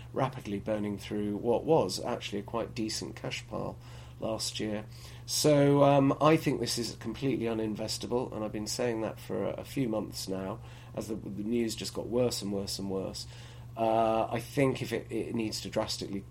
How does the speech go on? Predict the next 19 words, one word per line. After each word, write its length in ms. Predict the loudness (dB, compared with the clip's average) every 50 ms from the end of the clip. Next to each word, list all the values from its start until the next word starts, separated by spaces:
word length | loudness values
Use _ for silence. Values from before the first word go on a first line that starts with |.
| -14 -14 -10 -10
uh, 40 | -10 -6
slash 380 | -6 -6 -4 -4 -4 -4 -4 -4
its 140 | -4 -6 -8
costs, 560 | -8 -4 -2 -2 -2 -2 -4 -6 -6 -8 -10 -10 -12 -14 -16 -16 -16 -16 -14 -6 -2
I, 160 | -2 -2 -2 -4 -6 -2
I 140 | -2 -2
can't 460 | -2 -2 -4 0 2 2 2 2 0 0
see 460 | -2 -2 0 0 0 0 0 0 -2
made 340 | -2 -2 -2 -2 -4 -4 -4
dot 220 | -4 -4 -4 -4
com 360 | -4 -4 -4 -2 -2 -4 -8 -6
surviving. 720 | -6 -6 -4 -4 -4 -4 -4 -4 -4 -4 -6 -8 -8 -8 -8
I'd 140 | -10 -8 -6
be 80 | -8
very 300 | -6 -2 -2 -2 -2 -2
surprised 440 | -4 -6 -6 -4 -4 -4 -4 -6 -8
if 120 | -8 -10
it 120 | -10 -8 -4
does. 300 | -4 -2 -2 -2 -4